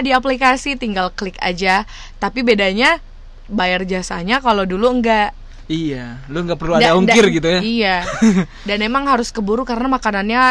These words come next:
Speaker 1: nanti tibanya takutnya nggak terlalu panas, nggak terlalu
Speaker 2: Heeh.
Speaker 1: hangat gitu kan.
Speaker 2: Iya.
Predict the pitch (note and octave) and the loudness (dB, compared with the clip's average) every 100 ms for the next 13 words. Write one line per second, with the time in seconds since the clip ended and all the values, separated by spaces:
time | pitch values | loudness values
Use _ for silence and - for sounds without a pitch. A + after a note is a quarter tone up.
0 | - G#3 G#3+ A#3+ A#3+ F#3+ A3 A#3+ - G#3+ | 0 -4 -6 -6 -2 -2 -2 -4 -4 -2
1 | B3 G#3 G3 F3+ F3 F#3+ F3+ F#3 F#3+ F#3+ | -2 -2 -4 -4 -4 -6 -4 -2 -2 -2
2 | G3 G3+ F3+ F#3 F3+ F#3 F#3 G#3 G#3 G3 | -6 -6 -6 -2 -2 -2 0 -2 -4 -6
3 | G3 G#3 C#3 C#3 B2+ | -4 -4 -4 -6 -8